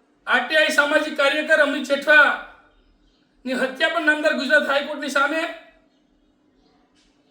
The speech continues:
આપના દ્વારા કરવામાં આવી હતી તેવા આક્ષેપોથી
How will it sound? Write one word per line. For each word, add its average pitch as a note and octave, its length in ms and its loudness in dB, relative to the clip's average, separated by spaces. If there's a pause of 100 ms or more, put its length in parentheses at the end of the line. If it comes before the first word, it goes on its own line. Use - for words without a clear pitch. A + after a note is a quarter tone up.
(800)
આપના D4+ 280 0
દ્વારા D#4 260 4
કરવામાં D4+ 420 4
આવી D#4 140 2
હતી F4+ 260 -4 (380)
તેવા C4+ 180 2
આક્ષેપોથી E4 760 -2